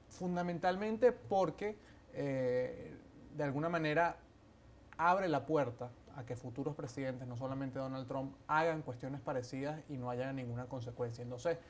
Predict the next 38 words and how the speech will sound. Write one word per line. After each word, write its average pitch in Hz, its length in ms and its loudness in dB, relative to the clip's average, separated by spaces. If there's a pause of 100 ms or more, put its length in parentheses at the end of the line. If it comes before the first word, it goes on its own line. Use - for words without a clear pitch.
(340)
la 135 160 2
gra-, 143 280 4
eh, 180 400 0
est-, - 220 -2
eh, 170 220 4
los 147 320 0
hechos 175 240 2
que 208 140 -2
conocemos 160 420 -2
hasta 151 160 0
ahora 160 380 6
es 139 100 2
una 160 220 -2
llamada 135 400 2
a 156 40 -2
un 156 80 -4
presidente 135 680 -2 (480)
pidiéndole 135 500 4
que 147 80 -6
investigue 127 360 -2
a 175 40 0
un 156 80 -2
rival 135 280 0
político 139 680 -4
y 139 120 -4
condicionando 131 760 -2
de 139 80 2
alguna 127 260 -4
forma 139 420 -2 (340)
la 127 120 2
ayuda 147 380 4
que, 120 180 0 (160)
que 117 220 0
provee 123 340 2
Estados 139 400 0
Unidos 131 320 -2
para, 127 380 2
para, - 240 -4